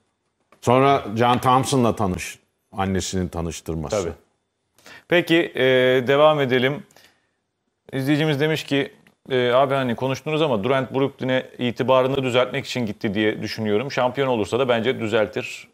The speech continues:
Speaker 2: E, ne diyorsunuz?" demiş. Bilmiyorum ya, onun o yılan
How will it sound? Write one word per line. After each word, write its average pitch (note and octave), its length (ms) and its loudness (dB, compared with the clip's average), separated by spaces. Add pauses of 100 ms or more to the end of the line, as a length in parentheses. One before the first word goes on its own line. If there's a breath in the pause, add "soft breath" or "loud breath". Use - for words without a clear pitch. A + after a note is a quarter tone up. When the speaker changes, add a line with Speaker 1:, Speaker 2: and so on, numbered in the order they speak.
(140)
Speaker 2:
E, A1+ 240 -8
ne A#2 140 -4
diyorsunuz?" E2+ 640 -10
demiş. F#2+ 520 -12 (420)
Bilmiyorum A#2 400 -6
ya, F#2+ 160 -2
onun C3+ 280 -4 (600)
o C3 120 -2
yılan C3+ 540 0